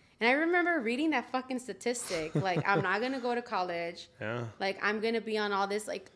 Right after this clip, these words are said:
Speaker 1: help," or, like, they would tell us where to get help. And I was like, "I'm not gonna be a fucking statistic." Like, I remember reading that paper, like, very vividly, and I was like, "Nah, like, that's not gonna be me," you know? Like, it's messed up that you're giving me this paper 'cause you're telling me who I am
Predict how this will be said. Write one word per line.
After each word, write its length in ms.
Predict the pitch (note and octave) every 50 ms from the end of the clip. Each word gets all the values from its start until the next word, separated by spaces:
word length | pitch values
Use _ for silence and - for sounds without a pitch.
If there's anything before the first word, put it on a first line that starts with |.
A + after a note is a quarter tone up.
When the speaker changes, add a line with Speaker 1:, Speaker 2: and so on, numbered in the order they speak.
| - -
Speaker 1:
help," 520 | - - - G#3 G3+ F#3+ F3+ F#3 F#3 F#3 G3+
or, 100 | F3+ F3
like, 200 | F3+ F3 F#3 G3
they 100 | A#3+ A#3+
would 200 | A3+ B3 A#3+ A#3+
tell 240 | - B3 A3+ A#3+ B3+
us 160 | A#3+ G3+ G3
where 180 | F#3+ G#3+ G#3+ G3+
to 80 | F#3+
get 220 | F3+ F3+ F3+ F#3+ F#3
help. 440 | F3+ E3+ E3 D#3+ E3 F3+ - - - - - - - _ _ _
And 80 | - A3+
I 60 | B3+
was 80 | B3+ C4
like, 240 | C4 A#3+ B3 - - -
"I'm 160 | G#3 A#3 A#3
not 180 | A3 A3+ A#3+ A#3+
gonna 160 | C4 A3+ G3+
be 160 | F#3 G3 F#3+
a 60 | F3+
fucking 300 | F3+ - F3 E3 - E3+
statistic." 720 | D#3 - D#3 - - D#3 D3 - - - - - - - - _ _
Like, 120 | - G3+ G3
I 80 | A3
remember 440 | B3+ C#4 D#4 D4 D#4 E4 D#4 D#4+ C4+
reading 280 | G#3+ A#3 C4 D4 D4+ C4+
that 160 | A#3 G3 -
paper, 340 | - G3+ F#3 - F3 E3 E3
like, 220 | E3+ E3 D#3+ F3+
very 300 | E3+ F3+ G#3 G#3 A3 A3+
vividly, 520 | F#3 F#3 G3 G#3 G#3 G3+ F3 E3 E3 D#3+ D#3+
and 100 | D#3+ E3+
I 80 | E3+ F3
was 100 | F3+ F3
like, 180 | F#3 F3 -
"Nah, 320 | F#3 E3+ E3+ G#3+ A#3 - - - - F#3+ F3+ - -
like, 180 | - F#3+ F#3
that's 220 | F#3+ G3 G3 G3 A3+
not 160 | G#3+ G#3+ G#3
gonna 120 | G3 F#3+ F#3
be 120 | F3+ E3+
me," 400 | E3+ F3 F3 E3+ - - G3+ - _ _ _
you 100 | - F#3+
know? 220 | F#3 F#3 F#3+ G#3+ A#3+
Like, 300 | A3+ G3+ F#3+ F#3+ F#3+ - - - - - - _ _ -
it's 260 | B3+ C4 C4 C4 - G#3
messed 360 | G3+ A#3+ C4 C#4+ E4+ - -
up 120 | D#4+ A#3
that 100 | C4 C4
you're 100 | B3 A3 G#3+
giving 360 | F3 A3 B3 A#3+ C4 C4+ B3+
me 100 | A#3+ A3+
this 160 | G3+ G#3 G#3+
paper 300 | - A#3 G#3+ G#3+ G#3+ G3+
'cause 200 | G3+ - A3 F#3
you're 120 | G3 F3+
telling 320 | F#3 - - G3 G3 G3 F3+
me 100 | F3 E3+
who 80 | F3
I 120 | E3 D#3 D#3
am 320 | E3 D#3+ - - - F#3+